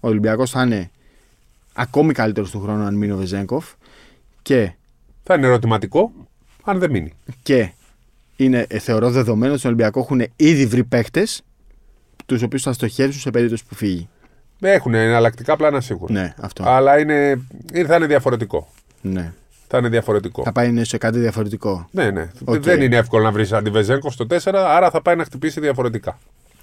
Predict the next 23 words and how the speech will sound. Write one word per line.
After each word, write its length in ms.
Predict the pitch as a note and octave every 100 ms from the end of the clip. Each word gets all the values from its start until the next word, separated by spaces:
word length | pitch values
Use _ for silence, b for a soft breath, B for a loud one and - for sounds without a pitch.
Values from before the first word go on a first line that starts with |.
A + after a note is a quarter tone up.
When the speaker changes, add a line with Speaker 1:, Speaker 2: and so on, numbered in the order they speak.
| -
Speaker 1:
Έτσι 260 | C3 B2+ C#3
όπως 200 | B2 B2
είναι 100 | B2+
ο 20 |
Ολυμπιακός 460 | A#2+ G#2+ G2 A2
πάντως, 520 | - G2+ F2 F2+ - - - _ _
ε, 200 | G2 F#2+ F#2
αν 300 | G#2+ A#2 A#2+
διώξει 280 | A2 B2+ -
τον 160 | A#2+ G2+
Black 160 | A2+ A#2 -
και 120 | - G#2+
τον, 340 | A2 G2+ F#2+
ε, 460 | F#2+ F#2 F2+ F2+ F2+
Μπόλομποϊ 540 | G2+ G2 F2 E2 E2
και 120 | E2 F#2
πάρει 180 | G#2+ G#2+
τον 120 | A2+
Μιλουτίνοφ 440 | G#2 F#2+ A#2 A#2
στη 120 | - G2
θέση 360 | A#2 G#2 -
τους, 300 | - E2+ - B B B B B B _
ε, 720 | F#2 F#2 F#2 F2+ E2+ E2